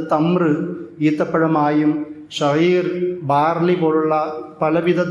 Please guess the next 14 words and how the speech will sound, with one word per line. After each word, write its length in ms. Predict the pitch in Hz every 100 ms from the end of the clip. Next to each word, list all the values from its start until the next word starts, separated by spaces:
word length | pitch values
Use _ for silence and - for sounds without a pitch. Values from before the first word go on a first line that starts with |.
| 156
ധാന്യങ്ങൾ 500 | 156 160 175 170 165
ഉപയോഗിച്ചുകൊണ്ട് 680 | 147 160 160 160 165 160 151 151
തന്നെയാണ് 440 | 143 147 143 147 147 - - -
ഞങ്ങൾ 180 | 151 160
അക്കാലത്ത് 440 | 156 165 160 156 160 160
ഫിത്ർ 200 | 165 165 165
സക്കാത്ത് 380 | 165 165 147 156
കൊടുത്തതെന്ന് 420 | 147 143 156 156 147
ഹദീസുകൾ 420 | 143 143 143 147 135
കാണാം. 260 | 135 127 107 - - - -
അതായത്, 360 | 156 170 170 175 185 - - 160
അവരവരുടെ 520 | 156 208 208 208 214 214
കയ്യിലുണ്ടായിരുന്ന 760 | 190 196 196 190 180 185 185 196 185
ഭക്ഷണ 240 | 160 180